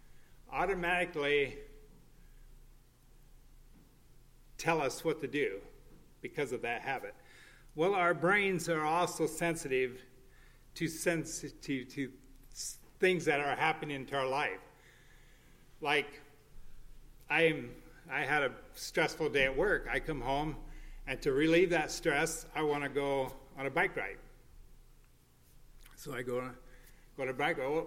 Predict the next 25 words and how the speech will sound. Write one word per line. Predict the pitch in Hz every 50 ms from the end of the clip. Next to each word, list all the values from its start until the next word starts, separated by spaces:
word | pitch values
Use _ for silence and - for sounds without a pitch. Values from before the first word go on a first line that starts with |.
| - -
what's | 113 165 208 185 - - - - - - - - - - - - - - - - - - - - - - - - -
the | - 147
next | 143 156 185 214 - - - -
time | 185 190 185 190 190 175 160
that | 156 151 151 156
I | 143 165 170 151 127 160 143 135 - -
have | 160 156 143
a | 147
stressful | - - - 175 156 147 - - 156 143
day, | 156 165 170 165
what | 139 131 175 202 196 - - - - - - - -
is | - 160 147 120
my | 147 156 151
brain | 147 147 160 175 175 170 165
gonna | 160 151 147 143
tell | 135 - 156 156
me | 156 156 147
to | 143 139
do? | 127 147 160 156 - - - - - - - - - - - - - - - - - - - - - - - - - - - - - - - - - - - -
Go | 113 110
on | 107 117
a | 127 127
bike | 165 175 185 180 175
ride. | 151 123 104 92 92 92 - - - - - - - - - - - - - - - - - - - - - - - - - -
And, | 156 156 156 143 143 135 131 117